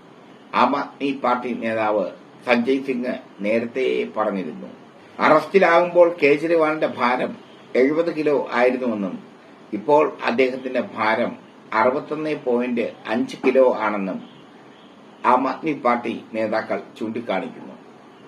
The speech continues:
കാരണമില്ലാതെ ശരീരഭാരം ഒറ്റയടിക്ക് കുറയുന്നത് പല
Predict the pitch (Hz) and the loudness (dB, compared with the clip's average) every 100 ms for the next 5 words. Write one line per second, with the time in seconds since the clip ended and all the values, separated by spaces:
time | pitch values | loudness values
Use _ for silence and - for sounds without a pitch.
0 | - - - - 120 131 147 151 143 143 | -20 -20 -14 -4 2 2 2 0 0 0
1 | 143 - - - - 127 139 147 131 131 | 0 -2 -6 -18 -2 0 2 0 -2 -2
2 | 127 131 117 - 117 - 156 135 127 120 | -2 -4 -8 -4 -4 0 2 2 0 -6
3 | 113 113 123 120 104 82 - - - - | -6 -2 -2 -2 -4 -6 -8 -16 -20 -20
4 | - - - - 117 127 | -20 -20 -12 -2 2 2